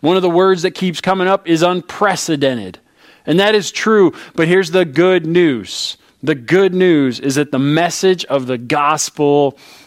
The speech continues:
is the same. Jesus still loves you. Jesus still loves me. He died on the cross for our sins. He cares for us. He came to set, uh, captives free,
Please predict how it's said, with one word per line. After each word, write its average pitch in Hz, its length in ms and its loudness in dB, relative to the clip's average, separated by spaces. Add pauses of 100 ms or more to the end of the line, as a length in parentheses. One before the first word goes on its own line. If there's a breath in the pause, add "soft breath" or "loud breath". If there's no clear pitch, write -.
(120 loud breath)
is 135 200 -4
the 123 80 -4
same. 95 380 -6 (500 loud breath)
Jesus 185 420 0
still 180 400 2
loves 170 360 2
you. 185 400 2 (200 loud breath)
Jesus 165 360 0
still 175 340 0
loves 156 340 0
me. 175 480 0 (300 loud breath)
He 175 180 0
died 175 320 2
on 175 120 2
the 151 100 0
cross 175 360 0
for 165 220 0
our 131 140 -2
sins. 180 480 0
He 123 160 -6
cares 190 480 -2
for 175 220 0
us. 170 180 0 (220 loud breath)
He 170 140 0
came 185 360 -2
to 147 140 -2
set, 190 500 0 (280 loud breath)
uh, 143 200 0
captives 170 800 -2
free, 208 560 0